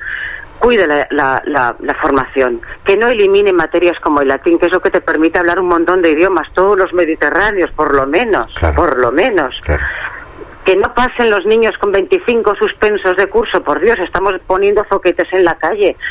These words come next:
Speaker 1: Todo el mundo no vale para todo. Mira, yo trabajo en Rusia, y en Rusia hasta los dieciocho años el Estado de alguna forma, bueno, ampara, pero a partir de esa edad, si vales, te protege, te haces una carrera fantástica,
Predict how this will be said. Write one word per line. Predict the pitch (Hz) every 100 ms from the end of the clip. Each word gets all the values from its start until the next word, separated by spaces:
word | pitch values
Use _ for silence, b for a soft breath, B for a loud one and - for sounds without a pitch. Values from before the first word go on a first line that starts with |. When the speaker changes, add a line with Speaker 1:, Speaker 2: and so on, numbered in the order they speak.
| B
Speaker 1:
Todo | - 277
el | 233
mundo | 220 285 220
no | 190 185
vale | 208 226 170
para | 151 143 139
todo. | 147 143 131 123 B B B
Mira, | 202
yo | 202 247
trabajo | - 202 180 170
en | 165
Rusia, | 160 - 147 127 - B B B B
y |
en | 175
Rusia | 175 220 - 233
hasta | 180 180 175
los | 160
dieciocho | 165 160 220 -
años | 233 247 240
el | 196
Estado | 165 - 185 214
de |
alguna | 180 160 165
forma, | - 180 214
bueno, | 208 180 175
ampara, | 147 - 180 185 170 170 B B B B B -
pero | - 160
a |
partir | 156 156 156
de | 170
esa | 202
edad, | 196 214 208
si | -
vales, | 156 170 208 190 202 - - B
te | -
protege, | - 196 185 190 - 208
te | 135
haces | 160 -
una | 151
carrera | 147 147 156 147 -
fantástica, | 131 143 185 - 180 165